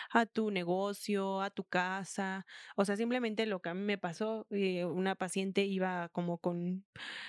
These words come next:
pues sí, o sea, realmente era como muy mala vibra y, y no solo de ella, o sea, también de su acompañante, y no solo lo sentía yo, o sea,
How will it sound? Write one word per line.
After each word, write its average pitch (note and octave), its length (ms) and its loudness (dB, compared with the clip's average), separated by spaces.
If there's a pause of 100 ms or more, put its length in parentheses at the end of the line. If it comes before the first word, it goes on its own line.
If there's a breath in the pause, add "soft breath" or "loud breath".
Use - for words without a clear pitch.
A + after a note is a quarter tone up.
(160 loud breath)
pues - 160 10
sí, D4+ 80 2
o E4 60 4
sea, C#4+ 120 4
realmente C4+ 580 2
era C4+ 160 -2
como A#3+ 280 2
muy F#3+ 260 2
mala A#3+ 300 2
vibra A3+ 520 0
y, F3+ 640 0
y - 40 2
no F#3 140 0
solo A#3 340 2
de F#3 360 -2
ella, G3+ 160 2
o - 20 -4
sea, F#3+ 120 -2
también F#3+ 240 0
de G#3 100 0
su G#3+ 80 0
acompañante, F#3+ 800 0 (560 loud breath)
y A3 120 10
no G#3 120 4
solo B3 280 2
lo D4+ 120 2
sentía G3 440 2
yo, G#3+ 320 0
o G3 100 -2
sea, F#3 320 -2